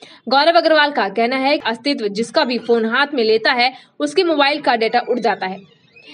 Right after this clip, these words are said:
इसे लेकर वे परेशान हो रहे हैं और गौरव अग्रवाल ने ये भी कहा कि उनकी पत्नी बच्चों के साथ रक्षाबंधन पर अपने मायके गई थी। ऐसे में उनके मोबाइल फोन का डेटा नहीं उड़ा, जबकि उनके मायके के सभी लोगों के मोबाइल का डेटा उड़ गया।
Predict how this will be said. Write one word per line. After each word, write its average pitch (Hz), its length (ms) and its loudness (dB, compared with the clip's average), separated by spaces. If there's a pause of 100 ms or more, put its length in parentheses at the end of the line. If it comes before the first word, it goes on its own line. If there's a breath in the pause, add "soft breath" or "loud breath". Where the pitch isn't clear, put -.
(120)
इसे 277 160 2
लेकर 349 360 2
वे 381 120 2
परेशान 302 460 0
हो 285 200 0
रहे 302 160 2
हैं 320 200 -2
और 247 260 0
गौरव 247 340 2
अग्रवाल 214 340 0
ने 226 160 -2
ये 214 120 0
भी 285 160 0
कहा 254 340 -2
कि 262 140 -8
उनकी 208 180 -6
पत्नी 233 440 -4 (120)
बच्चों 220 280 -2
के 226 160 -2
साथ 220 320 -4
रक्षाबंधन 208 600 -4
पर 214 180 0 (460 loud breath)
अपने 226 300 -2
मायके 226 360 -2
गई 269 180 -2
थी। 285 280 -8
ऐसे 254 260 0
में 311 100 -2
उनके 311 260 0
मोबाइल 285 300 0
फोन 285 180 -4
का 285 120 2
डेटा 247 280 0
नहीं 254 300 -4
उड़ा, 254 200 0 (240)
जबकि 240 520 -4 (340 loud breath)
उनके 240 340 0
मायके 240 520 -2
के 254 180 0
सभी 220 320 -2
लोगों 214 320 0
के 285 140 -4
मोबाइल 208 280 -2
का 202 80 -4
डेटा 202 240 -4
उड़ 214 220 -2
गया। 180 180 -8